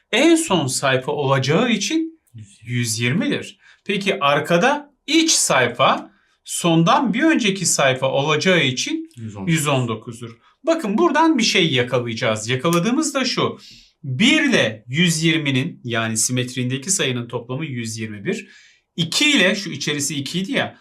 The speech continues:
Speaker 1: yüz on dokuzun toplamı
Speaker 2: Hı hı.
Speaker 1: yine yüz yirmi bir. Hepsi birbirine simetrik çıkacaktır.
Speaker 2: <clears throat>
Speaker 1: Mesela şurası iki, şurası üç, şurası dört mü? Şurası yüz on dokuz ise şurası yüz on sekiz. Ki dikkat edin,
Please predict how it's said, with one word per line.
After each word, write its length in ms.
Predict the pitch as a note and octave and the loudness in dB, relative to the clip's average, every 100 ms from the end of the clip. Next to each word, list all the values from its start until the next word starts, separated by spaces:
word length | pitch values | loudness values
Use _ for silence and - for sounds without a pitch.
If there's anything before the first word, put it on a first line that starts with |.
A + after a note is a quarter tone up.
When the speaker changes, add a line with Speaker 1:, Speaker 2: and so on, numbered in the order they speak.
| _ | _
Speaker 1:
yüz 200 | D#3 C#3 | -8 -2
on 160 | F3+ G3+ | 0 0
dokuzun 400 | C#3+ C3+ A#2+ A2+ | -2 -6 -8 -8
toplamı 420 | A2+ E3 - B2+ G3+ - _ | -6 -8 -6 -6 -6 -10 _
Speaker 2:
Hı 60 | |
hı. 40 | A2 | -8
Speaker 1:
yine 180 | A3 E4+ | -2 2
yüz 320 | E4 F#3+ B2 | 2 2 0
yirmi 240 | B2 G#2+ G2+ | -2 -4 -6
bir. 240 | F#2+ - _ - - _ | -12 -14 _ -20 -20 _
Hepsi 420 | - G4 F#4+ - | -2 -2 0 -2
birbirine 400 | B3+ B3 A3 A3 | 0 0 0 2
simetrik 580 | G#3+ - F#3+ E3+ F3 C3 | 0 2 0 0 -2 -6
çıkacaktır. 500 | - C3+ B2+ A#2+ B2 | -4 -4 0 0 0
Speaker 2:
<clears throat> 40 | D#3 | 0
Speaker 1:
Mesela 320 | F#3+ G#3 F#3+ | 0 2 0
şurası 440 | - F#3+ E3+ - | 0 0 0 -2
iki, 680 | E3+ - D#3+ - F3+ G#3+ G#3+ - _ _ - | -4 -8 -12 -4 -2 -2 -6 -16 _ _ -12
şurası 360 | - F3+ E3 | -2 0 0
üç, 140 | F#3+ F#3 | -4 -2
şurası 400 | F#3+ F3 E3+ F#3+ | 0 0 0 2
dört 260 | C4 - | 2 2
mü? 180 | C#3 A2+ - - - | -4 -6 -8 -20 -16
Şurası 400 | - C#4 B3+ B3 | -8 0 0 2
yüz 140 | B3 A3 | 2 2
on 140 | B3 | 2
dokuz 240 | A3+ A#3 | 0 -2
ise 160 | - G3+ | -2 -2
şurası 380 | G3 G#3+ G3+ G3 | -2 0 0 0
yüz 180 | E3+ E3 | 0 4
on 140 | F3 | 2
sekiz. 520 | E3 B2+ E3 A3+ - | 2 -2 -2 -2 -4
Ki 200 | - D#3 | -2 -2
dikkat 240 | D#3+ A3 F#3 | 0 0 2
edin, 320 | E3+ A#3 | 0 -2